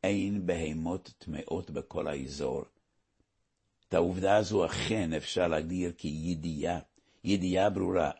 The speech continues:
אין מאיפה להביא חלב טמא. אבל כאשר חלב טמא ביוקר, אי אפשר לקרוא לזה ידיעה, זו השערה. השערה שמבוססת על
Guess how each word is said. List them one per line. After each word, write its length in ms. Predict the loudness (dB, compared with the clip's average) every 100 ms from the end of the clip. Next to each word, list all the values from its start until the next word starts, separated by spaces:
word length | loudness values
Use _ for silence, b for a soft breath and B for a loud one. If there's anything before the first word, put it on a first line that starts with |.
| 6
אין 420 | 8 10 6 4
מאיפה 840 | 2 0 4 8 8 6 4 2 4
להביא 520 | 2 0 0 0 -2 -4 _
חלב 460 | 0 2 2 -2 -2
טמא. 360 | -2 0 0 -2 -6 -20 b b b b b -4
אבל 180 | -2
כאשר 520 | 0 2 2 4 6 6 4 -4 _ _ _ _ _
חלב 440 | 2 4 4 2
טמא 280 | -2 -2 0
ביוקר, 640 | 0 0 0 -2 -2 -2 -2 -8 _ _ _
אי 80 | -6
אפשר 200 | -4 -2
לקרוא 340 | -2 -2 -4 -2
לזה 220 | -4 -6
ידיעה, 500 | -8 -8 -6 -6 -6
זו 300 | -6 -6 -6
השערה. 640 | -10 -12 -14 -12 -10 -8 -10 -14 _ _ b b b b b
השערה 440 | -8 -4 -2 2 2 0
שמבוססת 920 | -4 -4 -2 -2 -2 -2 -2 0 0 2
על 140 | 2